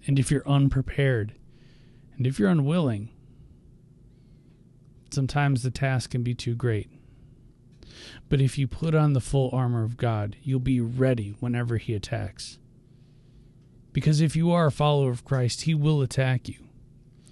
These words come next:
He will come for you. He comes for those who are strong in their faith. He doesn't want to see Christ succeed. He doesn't want to see anybody say,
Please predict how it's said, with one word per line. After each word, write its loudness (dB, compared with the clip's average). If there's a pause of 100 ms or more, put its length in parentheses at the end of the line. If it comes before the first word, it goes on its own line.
(120)
He 4
will 6
come 4
for -4
you. -8 (1600)
He 0
comes 4
for 0
those 4
who 0 (1200)
are 2
strong 0 (220)
in 2
their 2
faith. -2
He 0
doesn't 6
want 4
to 4
see 2
Christ 0
succeed. -4
He -4
doesn't 4
want 2
to 4
see 0
anybody 2
say, -4